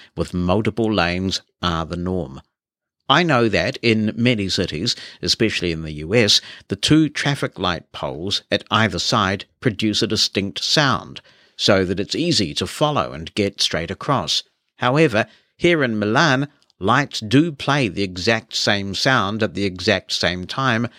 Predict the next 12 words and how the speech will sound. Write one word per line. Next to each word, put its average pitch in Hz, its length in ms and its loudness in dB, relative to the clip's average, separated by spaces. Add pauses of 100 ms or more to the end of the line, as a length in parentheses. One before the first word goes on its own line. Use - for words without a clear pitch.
(300)
thus 107 380 0
making 98 380 -2
following 135 540 0
the 92 80 -4
sound 85 440 -2
extremely 120 560 0
difficult 101 560 -4
to 95 100 -6
hear 127 540 0 (140)
and 80 160 -8
follow, 160 520 0 (180)
provided 104 600 0